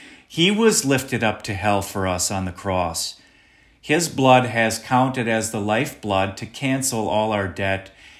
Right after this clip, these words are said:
And when Jesus died and was buried, so too was our demonic and wicked D N A that is only interested in ourselves and what people will honor about us. All of that has been crucified dead,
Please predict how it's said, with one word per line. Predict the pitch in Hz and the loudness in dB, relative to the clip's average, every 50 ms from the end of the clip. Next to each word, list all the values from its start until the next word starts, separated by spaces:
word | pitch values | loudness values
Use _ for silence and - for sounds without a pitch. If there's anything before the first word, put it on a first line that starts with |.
| - - | -10 -4
And | 113 113 117 | -2 0 2
when | 113 110 104 | 2 2 0
Jesus | 98 113 117 120 127 123 135 127 123 - | 0 0 0 0 0 0 0 -2 -2 -2
died | - - 107 101 104 110 117 120 | -2 0 2 4 4 4 4 2
and | 127 113 107 | 0 0 0
was | 101 101 90 | -2 -2 -4
buried, | - - 110 101 107 110 117 123 113 117 | -4 -4 -2 0 0 0 0 -2 -2 -2
so | - - - 120 120 123 | -2 -2 0 0 -2 -2
too | 123 - - 143 127 113 104 101 104 104 - - - - - - - _ - | -4 -4 -2 0 2 2 2 0 0 -4 -6 -12 -20 -20 -20 -20 -20 _ -6
was | - 117 113 - 120 | -2 -2 0 2 4
our | 117 117 120 | 4 4 4
demonic | 107 - 117 107 104 107 107 113 127 135 143 139 - | 2 0 0 2 4 4 6 6 4 4 2 0 0
and | 143 127 123 | 0 0 2
wicked | 117 127 127 127 135 123 110 101 | 2 0 0 0 -2 -2 -2 -2
D | 92 113 113 117 | 0 2 2 4
N | 117 113 113 | 4 2 2
A | 113 113 113 | 2 2 0
that | 107 110 104 | 0 0 0
is | 107 104 95 107 | 0 -2 -2 0
only | 107 110 123 135 151 151 143 | 0 0 0 0 0 0 -2
interested | 139 135 - - 131 120 - - 123 113 | -2 -2 -2 -4 -4 -4 -4 -4 -4 -2
in | 120 117 113 | 0 0 0
ourselves | 110 107 104 104 - - 117 117 120 123 113 120 | 0 0 0 -2 -2 0 2 2 2 2 0 -2
and | 117 107 | -4 -2
what | 104 101 98 - | -2 -4 -4 -4
people | - 127 120 - 135 131 | -6 -8 -6 -4 -4 -2
will | 127 123 123 98 | -2 0 0 0
honor | 73 110 113 127 139 131 120 - 127 - - - | 0 0 0 0 0 0 -2 -2 -4 -10 -16 -10
about | - 110 95 107 104 104 101 | -8 -4 0 0 0 2 0
us. | 101 95 92 - - - - - - - - - - - | 0 -2 -2 -2 -4 -6 -6 -10 -16 -20 -20 -20 -16 -2
All | - 120 127 139 151 175 175 | 4 6 8 8 8 6 6
of | 165 131 104 | 4 2 2
that | 110 107 101 101 101 | 4 4 4 2 2
has | 110 110 107 104 98 | -2 -2 -2 -2 -4
been | - - 110 101 98 | -4 -4 -4 -4 -4
crucified | - - 139 139 - - 127 117 - - 117 110 110 107 101 95 | -4 -4 -2 -2 0 -2 -2 -4 -2 0 2 4 4 2 2 0
dead, | 117 113 120 120 120 95 90 - | 2 4 4 4 4 2 -2 -10